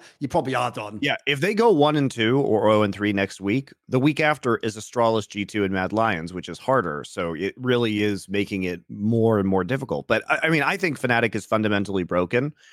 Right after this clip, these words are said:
Speaker 2: as
Speaker 1: They're
Speaker 2: a
Speaker 1: broken,
Speaker 2: team,
Speaker 1: yeah.
Speaker 2: and they, and that this, this, as, in spite of what I just said about teams not going one and eight,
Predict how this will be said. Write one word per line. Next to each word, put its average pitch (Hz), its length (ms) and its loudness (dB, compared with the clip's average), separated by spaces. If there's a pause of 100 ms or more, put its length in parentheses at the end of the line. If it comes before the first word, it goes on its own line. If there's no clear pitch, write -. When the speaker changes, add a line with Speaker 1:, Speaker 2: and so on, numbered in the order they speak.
(200)
Speaker 2:
as 123 100 0
Speaker 1:
They're - 60 -2
Speaker 2:
a 123 40 -4
Speaker 1:
broken, 120 140 -2
Speaker 2:
team, 131 200 2
Speaker 1:
yeah. 117 100 -10 (160)
Speaker 2:
and 147 120 0
they, 143 200 0
and 135 140 2
that 120 180 2
this, 156 380 -2
this, 175 300 -4 (360)
as, 139 180 0
in 143 180 -2
spite 190 260 2
of 165 80 0
what 156 140 6
I 151 100 4
just 131 280 0
said 120 260 2
about 113 320 2
teams 120 240 -4
not 113 160 0
going 107 220 0
one 104 120 2
and 95 120 0
eight, 120 220 0